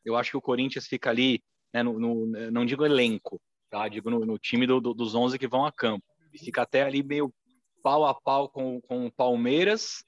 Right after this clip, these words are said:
né? Numa, numa combinação onze a onze, só que ainda atrás de Flamengo e atrás de Atlético Mineiro,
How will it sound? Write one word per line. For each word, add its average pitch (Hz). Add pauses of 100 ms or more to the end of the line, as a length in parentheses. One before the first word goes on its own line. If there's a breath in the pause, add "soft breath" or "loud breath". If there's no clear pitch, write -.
(120)
né? 120
Numa, 113
numa 113
combinação 113
onze 117
a 117
onze, 175
só 160
que 165
ainda 160
atrás 151
de 170 (160)
Flamengo 143
e 165
atrás 147
de 156
Atlético 151
Mineiro, 123